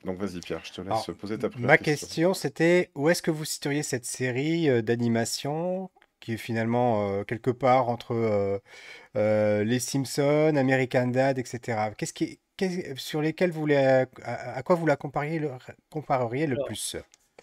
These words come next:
Speaker 3: je vais prendre la parole parce
Speaker 2: Vas-y,
Speaker 3: que,
Speaker 2: Johan.
Speaker 3: en fait, heu, c'est un peu moi qui vous ai conseillé à tous de, de regarder
Speaker 1: Ouais.
Speaker 3: cette série.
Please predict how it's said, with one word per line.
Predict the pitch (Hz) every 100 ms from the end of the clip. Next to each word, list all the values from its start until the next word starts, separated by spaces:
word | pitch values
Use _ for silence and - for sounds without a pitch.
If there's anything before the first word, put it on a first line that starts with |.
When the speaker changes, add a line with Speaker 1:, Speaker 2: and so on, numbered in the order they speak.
| _ -
Speaker 3:
je | 147
vais |
prendre | 147 202 208
la | 175
parole | 160 131 143 208
parce | 123 110
Speaker 2:
Vas-y, | 104
Speaker 3:
que, | 98
Speaker 2:
Johan. | 85 85 -
Speaker 3:
en | 156 - 175
fait, | 196 - 147 - _ _ _ _ -
heu, | 135 131 123
c'est | - 147
un | 151
peu | - 202
moi | 185 175 180 175
qui | - 143
vous | 139 135
ai | 135
conseillé | 147 - 139 135 135
à |
tous | 117 147 151 -
de, | 117 117 117 110 113
de | 107
regarder | 127 123 127
Speaker 1:
Ouais. | -
Speaker 3:
cette | 113
série. | - 123 190